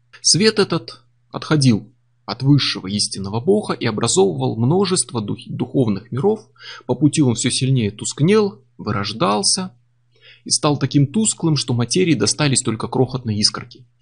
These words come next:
Мандеи считали своим пророком Иоанна Крестителя. То есть он крестил, то есть проводил на землю духовный свет, помогал ему войти в тело, давал духовность и возможность спастись.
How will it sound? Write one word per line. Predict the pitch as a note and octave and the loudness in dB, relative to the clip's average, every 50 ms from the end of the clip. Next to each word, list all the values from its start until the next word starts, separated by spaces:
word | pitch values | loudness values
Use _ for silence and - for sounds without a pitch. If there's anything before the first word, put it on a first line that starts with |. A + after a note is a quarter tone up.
| - - _ _ _ _ _ | -20 -20 _ _ _ _ _
Мандеи | - A#2+ B2+ C#3 D#3 D#3 G3+ A3 G3+ D3+ | 0 2 4 4 4 4 4 4 4 4
считали | - - - C3+ C3 E3 D#3+ D3+ C3 | 2 2 0 0 0 0 0 2 2
своим | - - C3+ C#3 C#3+ C#3 B2+ | 2 2 2 0 0 0 0
пророком | B2 B2 C3 E3 F#3+ - E3+ D3+ C#3+ | 0 0 0 0 0 0 0 -2 0
Иоанна | - C#3 A#2 B2+ C3 C3+ C3+ C3 | 0 0 2 2 2 2 2 2
Крестителя. | B2+ - B2 B2 - - - G#2+ - - G2 - - _ _ _ _ | 0 -2 -4 -4 -4 -2 -4 -4 -4 -6 -10 -10 -14 _ _ _ _
То | - - | -12 -10
есть | - - - D3 | -10 -6 -2 2
он | D3 D3 C#3+ | 2 2 2
крестил, | - - C3 D3 C#3 - - - F#3+ F3+ C#3 G#2 | 2 2 2 2 2 2 2 2 2 2 2 2
то | - G2+ | 0 -4
есть | G2+ - - | -6 -4 -4
проводил | - G#2+ A2 A#2 A#2+ B2 C3+ G3 F#3+ D3 | -4 -2 -2 0 0 0 2 2 2 2
на | A2 G#2+ | 2 2
землю | G#2+ G2+ C#3 E3 E3+ D#3 A2+ G2+ | 2 4 4 2 4 2 0 -2
духовный | F#2 G2+ - - C3 G#2+ G#2+ G#2 G2+ | -2 -4 -2 0 0 0 0 0 0
свет, | - - C#3+ E3+ G3 G3 - - _ _ - - - - - | 0 0 0 0 -2 -2 -4 -12 _ _ -20 -20 -16 -10 -6
помогал | A2+ A#2+ C#3 C#3 C3 C#3 B2 G#2 G2+ | -2 0 0 2 2 2 0 0 0
ему | G2 G2 G2+ | -4 -4 -4
войти | G2+ A2 G#2 G2+ - - - | -4 -4 -4 -2 -2 -4 -4
в | - - | -4 -4
тело, | - D#3 F3 G3 G3 G#3 G#3 G3+ - _ _ _ _ _ _ _ _ _ _ | 0 0 2 2 0 -2 -4 -6 -10 _ _ _ _ _ _ _ _ _ _
давал | - - G#2+ G#2 A#2+ D#3 E3+ E3 D3 - - _ | -4 0 0 2 4 2 2 0 -2 -6 -10 _
духовность | - - - - - D3+ F3 F3 F#3 F#3 E3+ - - | -8 -6 -4 0 4 4 4 4 4 2 0 -2 -4
и | - | -6
возможность | - F#2+ - - G2+ G#2 G#2 - G#2 - - | -4 -4 -4 -4 -4 -4 -4 -4 -4 -4 -4
спастись. | - - - - - - - - - | -4 -6 -6 -8 -8 -10 -12 -14 -16